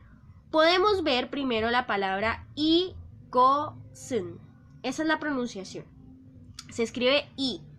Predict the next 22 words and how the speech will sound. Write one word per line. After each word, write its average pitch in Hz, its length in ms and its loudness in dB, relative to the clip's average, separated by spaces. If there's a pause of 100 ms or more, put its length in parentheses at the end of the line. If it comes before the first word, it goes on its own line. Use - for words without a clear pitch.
(520)
got, 254 400 0 (560)
un, 269 340 0 (680)
pero 349 300 4
se 320 160 0
pronuncia 220 720 -2 (180)
i, 302 380 -2 (280)
go, 254 380 2
sun. 202 460 -8 (400)
¿Por 196 260 -6
qué? 302 260 -2 (460)
Listo. - 400 -12 (480)
Esta 349 240 0
palabra, 330 400 6
como 262 200 -6
podemos 247 380 -2
ver, 247 220 -2
se 247 200 -4
divide 247 680 -2
en 240 100 -2
un 226 140 -4
total 254 440 0
de 190 240 -2